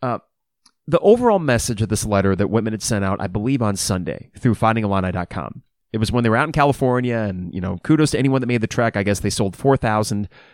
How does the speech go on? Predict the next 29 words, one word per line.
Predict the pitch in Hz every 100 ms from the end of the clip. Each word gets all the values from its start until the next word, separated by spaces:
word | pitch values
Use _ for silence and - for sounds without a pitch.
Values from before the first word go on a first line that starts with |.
| _ -
tickets | 143 131
from | 120
the | 110
Illini | 110 127 127
allotment. | 120 117 110 113 98
That | 101
doesn't | 98 101
count | - 101 92
secondary | - 101 98 98
market | 92 95 90
and | 90
things | 90 87
like | 87
that. | - 92 - _ _ _ _ _ _ -
The | - 143
overall | 196 214 165
message | 120 - 98 95 - -
of | 110
this | 117 -
letter | 104 101
was | 98 98 95 -
that | 101 -
Illinois | 151 185 139 120 113
has | 110 98
now | 107 110 117
reached | 123 110 110 107 - -
the | 110
starting | 98 - 170 156 107 87
line. | 87 50